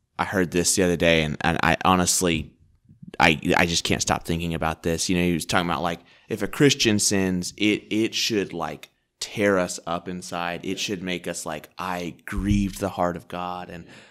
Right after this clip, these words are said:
I go running back to him. But he said this, he said, "The religious heart," so not the heart that's in love with God, the,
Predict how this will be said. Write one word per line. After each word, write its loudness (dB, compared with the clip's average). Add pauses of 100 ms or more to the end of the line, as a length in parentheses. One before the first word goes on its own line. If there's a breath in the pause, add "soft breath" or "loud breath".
I 4
go 2
running 2
back -4
to -8
him. -6
But -8
he -4
said -4
this, -10
he -10
said, -4 (680 soft breath)
"The 4
religious 2
heart," 0 (380)
so 0
not 2
the -2
heart 2
that's -2
in -2
love 0
with -10
God, -8
the, -6